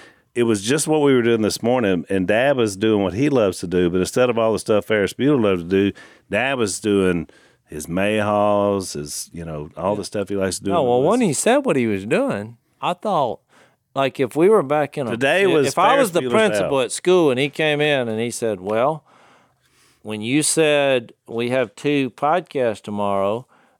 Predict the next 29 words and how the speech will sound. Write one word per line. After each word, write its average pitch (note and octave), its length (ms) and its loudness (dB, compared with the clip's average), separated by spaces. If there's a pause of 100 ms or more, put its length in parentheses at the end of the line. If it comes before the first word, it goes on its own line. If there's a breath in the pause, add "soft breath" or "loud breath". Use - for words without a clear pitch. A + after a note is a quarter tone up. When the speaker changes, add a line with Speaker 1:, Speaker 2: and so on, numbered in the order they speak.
Speaker 2:
and G2+ 220 -8
he B2+ 180 -2
thought D#3 500 -2
you A#2 180 -12
said A#2+ 320 0
you A#2 160 -6
have A#2 240 -2 (100)
the G#2 140 -6 (140)
tomorrow A2 440 -6
off, A2 480 -2
Speaker 1:
Yeah, F2 180 -6
Speaker 2:
which - 180 -14
is C3 100 -8
Speaker 1:
you're F#2+ 100 -2
off G#2+ 80 -2
Speaker 2:
fine, G#2 80 -10
Speaker 1:
tomorrow. A2 280 -12
Speaker 2:
'cause A2+ 160 -6
he A2+ 140 -8
said B2 240 -2
he B2+ 60 -4
was A2+ 100 -12
seventy-six A#2 640 -6
years A#2 200 -4
old. G2 320 -4
It A2+ 40 -6
Speaker 1:
That's G#2 100 -8
right. G#2+ 120 -4
Speaker 2:
happened. - 240 -10